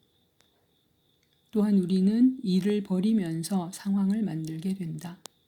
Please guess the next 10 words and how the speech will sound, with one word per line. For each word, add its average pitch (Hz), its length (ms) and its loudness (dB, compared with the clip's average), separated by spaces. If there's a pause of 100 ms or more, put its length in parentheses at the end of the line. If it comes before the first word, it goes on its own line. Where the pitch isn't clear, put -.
(800)
그러다가 185 680 -2
좌절하면 190 1000 -2
다른 175 300 -6
사람을 175 380 -6
탓하면서 208 920 -4
자신에게 180 540 -4
있는 175 340 -4
힘을 233 460 2
없애버리곤 170 760 -8
한다. 180 360 -2